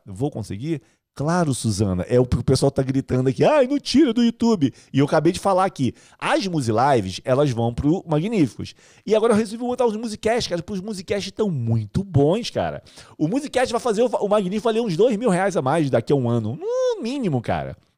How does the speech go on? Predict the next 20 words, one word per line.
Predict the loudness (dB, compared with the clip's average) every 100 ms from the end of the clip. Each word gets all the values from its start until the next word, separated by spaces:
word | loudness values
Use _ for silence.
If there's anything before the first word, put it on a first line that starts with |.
| -4
Mas | -2
ninguém | 0
vai | 0
pagar | 0 0 0
mais | 0 -2
por | 0
isso, | 0 -2
claro. | -2 0 0 -2 -8 -20 -8
Mas | 0 2
entenda, | 4 2 0 -2 -10 _ -2
eu | 0
tô | 2 2
deixando | 2 -2 0 0 -2
todo | _ 4 4
o | 2
Musicast | -4 -2 0 0 0
disponível | -10 -10 -10 -8 -6 -6
uma | -4 -4
semana | -2 0 -2
aqui. | -4 -2 -2